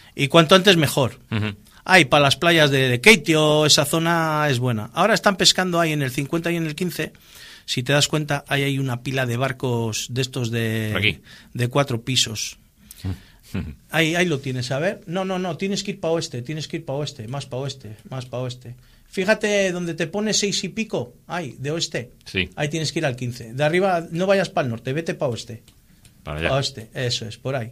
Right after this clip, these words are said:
Speaker 2: ¿Están afuera?
Speaker 1: Sí, sí.
Speaker 2: Bueno.
Speaker 1: Sigue, sigue pa oeste.
Speaker 2: ¿Más?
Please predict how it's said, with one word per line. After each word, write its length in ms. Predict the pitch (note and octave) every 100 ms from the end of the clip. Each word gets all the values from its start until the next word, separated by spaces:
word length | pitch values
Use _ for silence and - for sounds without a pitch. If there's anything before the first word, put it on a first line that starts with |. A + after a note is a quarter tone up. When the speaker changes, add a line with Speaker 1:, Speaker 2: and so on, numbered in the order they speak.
| -
Speaker 2:
¿Están 200 | - F2
afuera? 360 | - F#3+ A#2+ - _ _ _ -
Speaker 1:
Sí, 180 | - B2
sí. 320 | F3 F3+ A2+ - _ _ _ _ _ -
Speaker 2:
Bueno. 100 | -
Speaker 1:
Sigue, 160 | F3
sigue 220 | - G3 D3+
pa 120 | C#3
oeste. 320 | A2+ - G#2+ - - _ - - -
Speaker 2:
¿Más? 400 | C3+ G3 -